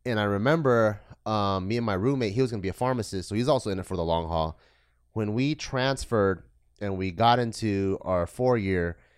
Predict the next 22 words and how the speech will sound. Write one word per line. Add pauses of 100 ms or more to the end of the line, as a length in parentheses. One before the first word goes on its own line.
(240)
and
slowly
as
I
was
like,
"I
don't
think
I
wanna
do
this
medical
thing
anymore.
I
wanna
do
this
comedy
thing."